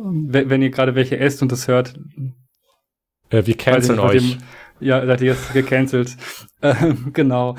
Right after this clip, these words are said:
Speaker 1: Aber, ähm, dieses, diese Diskussionen erinnern mich immer daran, dass ich mir denke, so, hm, ähm, verlieren die Leute irgendwas dadurch,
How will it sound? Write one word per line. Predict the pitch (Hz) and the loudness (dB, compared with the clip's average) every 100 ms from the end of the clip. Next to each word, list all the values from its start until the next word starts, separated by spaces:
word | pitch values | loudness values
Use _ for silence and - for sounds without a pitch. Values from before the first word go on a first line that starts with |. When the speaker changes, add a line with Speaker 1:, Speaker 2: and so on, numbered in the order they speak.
| 196 156 | -10 -6
Speaker 1:
Aber, | 143 147 147 139 - | -2 0 0 -2 -2
ähm, | 143 147 139 135 139 | 0 0 0 -6 -8
dieses, | 127 143 135 131 - - | -2 0 0 -2 -6 -8
diese | 143 139 | -2 0
Diskussionen | 139 139 - 139 147 175 156 175 - - _ | 0 -2 -2 -2 0 0 0 -2 -8 -18 _
erinnern | 139 143 165 | -2 0 2
mich | 147 | 0
immer | 143 143 | 0 0
daran, | 131 139 135 | 0 0 0
dass | 127 | 0
ich | |
mir | 131 | 0
denke, | 139 127 | 0 0
so, | 123 127 | 0 2
hm, | 135 143 135 - _ _ _ _ _ _ _ _ | 2 2 -2 -4 _ _ _ _ _ _ _ _
ähm, | 127 127 123 120 113 _ 120 | 0 2 0 -2 -4 _ -10
verlieren | - 120 113 147 180 | -4 -2 0 0 0
die | 120 | -2
Leute | 117 113 120 | -4 -4 -4
irgendwas | 120 123 123 - | -2 0 0 2
dadurch, | 120 117 120 120 | 0 2 -2 -6